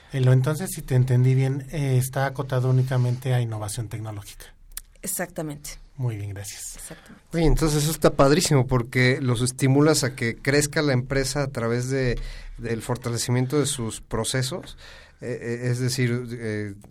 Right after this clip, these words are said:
Speaker 3: con, con el análisis y la experiencia que ustedes tienen, fortalecen la evaluación en, en cierta forma de esa empresa. Muchas veces estamos acostumbrados a,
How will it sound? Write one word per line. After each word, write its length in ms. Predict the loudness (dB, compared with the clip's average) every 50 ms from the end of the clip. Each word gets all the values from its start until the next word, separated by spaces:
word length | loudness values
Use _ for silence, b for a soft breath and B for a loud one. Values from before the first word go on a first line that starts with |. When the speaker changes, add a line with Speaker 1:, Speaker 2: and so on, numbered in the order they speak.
| -20 _ _ _ _
Speaker 3:
con, 520 | -2 -2 0 0 0 0 -2 -2 -4 -4
con 180 | -4 -4 -2 -2
el 80 | 0 0
análisis 480 | 0 0 -2 -2 -2 -4 -4 -6 -6
y 120 | -6 -8 -6
la 100 | -6 -8
experiencia 420 | -8 -6 -6 -4 -4 -4 -4 -6
que 80 | -6 -8
ustedes 320 | -6 -6 -6 -6 -6 -4
tienen, 400 | -4 -2 0 0 0 -2 -4 -6 -10 B B B B B B B
fortalecen 680 | -8 -6 -6 -6 -2 -2 -2 -2 0 2 2 4 4 4
la 100 | 4 2
evaluación 680 | 2 2 0 0 0 -2 -2 -2 -2 0 0 2 2
en, 240 | 2 0 0 -2 -4
en 120 | -6 -6
cierta 340 | -6 -6 -8 -6 -4 -4 -4
forma 400 | -2 -2 -2 0 2 2 2 2
de 100 | 2 0
esa 140 | 0 -2 -2
empresa. 560 | -2 -2 -2 -2 -2 -2 -2 -2 -4 -6 -6 -6 -4
Muchas 340 | -4 -4 -2 -2 -2 -2 0
veces 140 | 0 0 -2
estamos 400 | 0 0 0 0 0 -2 -6 -10
acostumbrados 680 | -10 -10 -10 -8 -6 -6 -4 -2 -2 -2 -2 -2 -4 -4
a, 220 | -6 -6 -6 -10